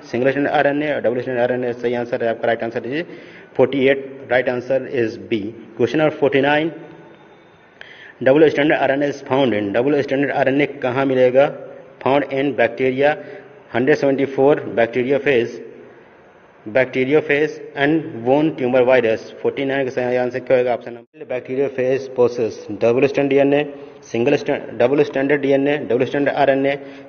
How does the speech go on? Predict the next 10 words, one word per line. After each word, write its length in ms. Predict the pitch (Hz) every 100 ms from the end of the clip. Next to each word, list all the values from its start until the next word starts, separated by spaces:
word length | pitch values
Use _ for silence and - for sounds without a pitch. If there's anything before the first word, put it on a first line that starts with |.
| -
single 280 | 123 147 147
stranded 300 | 143 147 131
डीएनए 320 | 131 135 135 131
और 120 | 127 120
single 200 | 123 127 127
stranded 320 | 123 135 147 -
आरएनए। 400 | 123 123 117 98 - - - - - - - - -
Right 180 | 131 135
answer 260 | 135 135 139 110
is 180 | 135 135